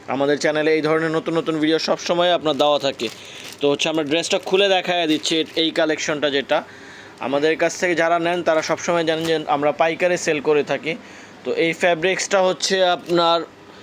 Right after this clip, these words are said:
চান্দ্রি ফ্যাব্রিক্সের মধ্যে, চান্দ্রি ফ্যাব-, ফ্যাব্রিক্সের মধ্যে হাতের কাজ করা একটা ড্রেস, হাতের কাজ করা একটা ড্রেস,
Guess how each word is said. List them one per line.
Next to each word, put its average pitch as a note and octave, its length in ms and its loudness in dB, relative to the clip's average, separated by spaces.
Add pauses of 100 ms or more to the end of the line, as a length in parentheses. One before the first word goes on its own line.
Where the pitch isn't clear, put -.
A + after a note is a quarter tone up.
(240)
চান্দ্রি F3+ 420 0
ফ্যাব্রিক্সের D#3 600 0
মধ্যে, C#3+ 300 2
চান্দ্রি E3+ 380 0
ফ্যাব-, D#3+ 440 -4
ফ্যাব্রিক্সের E3 540 0
মধ্যে E3+ 260 4
হাতের E3 420 2
কাজ F#3+ 280 0
করা F3+ 320 4
একটা D#3 240 2
ড্রেস, A2+ 340 0 (320)
হাতের D#3+ 460 -2
কাজ F3 300 -2
করা F3 280 2
একটা E3+ 240 -2
ড্রেস, E3 360 0